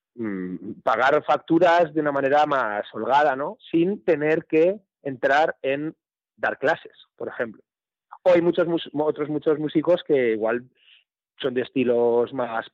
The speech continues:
pop rock, no tienen una formación que les permita, pues, dar clases, eh, y tal. Entonces, bueno, pues yo, tú, yo hice ese paso, un paso por el que duré, mm, tres años exactamente. No me gustó lo que vi,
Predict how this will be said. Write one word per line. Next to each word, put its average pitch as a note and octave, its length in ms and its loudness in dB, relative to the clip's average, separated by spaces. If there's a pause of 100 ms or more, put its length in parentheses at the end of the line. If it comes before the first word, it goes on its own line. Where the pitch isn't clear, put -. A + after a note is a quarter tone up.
(140)
pop C3+ 260 2
rock, D3 340 2
no B2 140 -6
tienen C3 240 -4
una B2+ 140 -4
formación C#3 580 -2
que C#3 60 -4
les C3 100 -8
permita, B2+ 580 0
pues, C3 160 -6
dar B2+ 200 -4
clases, A#2+ 440 -4
eh, C3 220 -2
y G#2 160 -8
tal. A2+ 220 -4 (520)
Entonces, C3 580 0
bueno, A2 240 -6 (460)
pues B2+ 520 4 (120)
yo, D#3 280 2
tú, D#3 180 0
yo D3 140 2
hice D3+ 180 -2
ese D3+ 160 -4
paso, E3 380 -4 (420)
un C#3+ 80 -20
paso C#3 200 -4
por C3+ 100 2
el B2 60 -4
que B2 120 0
duré, C3 340 0
mm, A2 500 -12 (440)
tres D3 240 -2
años C#3+ 260 -2
exactamente. C3+ 720 -6 (460)
No F3 120 2
me F#3 80 6
gustó D3 280 -2
lo B2+ 100 0
que A2 80 -2
vi, C3 180 -2